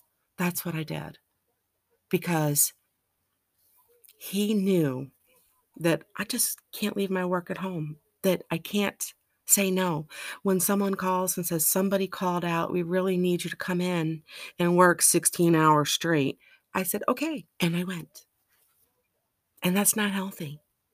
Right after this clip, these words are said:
For a little while, sure, anyone can do anything for a little while,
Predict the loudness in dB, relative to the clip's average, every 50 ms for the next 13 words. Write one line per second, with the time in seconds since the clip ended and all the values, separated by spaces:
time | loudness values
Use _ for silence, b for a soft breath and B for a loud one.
0 | _ _ _ _ _ _ -8 0 2 4 4 6 6 4 4 4 2 4 2 2
1 | 2 0 -2 -4 -2 2 4 4 4 4 4 2 0 -2 -4 -6 -6 -4 -2 -2
2 | -2 -2 _ 0 2 4 6 6 6 4 2 -2 -6 -6 -8 -10 -8 -8 -6 -6
3 | -4 -6 -6 -6 -6 -10 -12 -16 -16 -18 -20